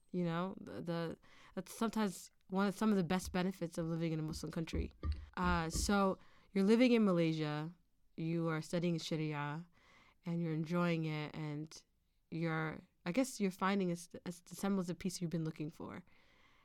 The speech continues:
And your friend is back in Berlin. So what was that relationship like, long distance? Was it hard? Did you guys still speak to each other often? Um, were you still sharing, <laughs> you know, some of your findings, you know? 'Cause I know you,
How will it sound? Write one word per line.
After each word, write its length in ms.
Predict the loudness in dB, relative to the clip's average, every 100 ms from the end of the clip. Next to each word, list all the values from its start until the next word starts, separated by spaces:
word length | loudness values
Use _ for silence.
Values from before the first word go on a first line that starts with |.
| _ _ -4
And 340 | -2 0 2
your 120 | 0
friend 260 | 0 2 2
is 120 | 2
back 280 | 2 -2 0
in 100 | -4
Berlin. 560 | -2 -4 -4 -6 -10 -16 _ _ _ _ _ _ -18
So 200 | -2 4
what 180 | 8 10
was 140 | 10 8
that 140 | 6
relationship 500 | 4 2 2 -2 -2
like, 240 | 0 -2 -4
long 280 | 0 2 0
distance? 420 | -2 -6 -10 -12
Was 100 | -6
it 80 | -6
hard? 340 | 4 8 8 6
Did 60 |
you 40 | 2
guys 120 | 0
still 160 | 0 -2
speak 280 | -2 -10 -4
to 80 | -2
each 120 | 0
other 140 | -4 6
often? 800 | 8 8 4 4 4 4 4 0 -8 -20 -20 -20 -2
Um, 140 | 4
were 80 | 6
you 100 | 6
still 200 | 6 6
sharing, 540 | 6 6 8 8 6 8
<laughs> 100 | 12
you 120 | 12
know, 200 | 12 8 2 -4
some 180 | 6 8
of 40 | 10
your 100 | 8
findings, 1120 | 10 10 10 10 12 10 8 6 4 -4 0
you 100 | 4
know? 300 | 6 6 4
'Cause 120 | 0 0
I 80 |
know 160 | 4 4
you, 140 | 4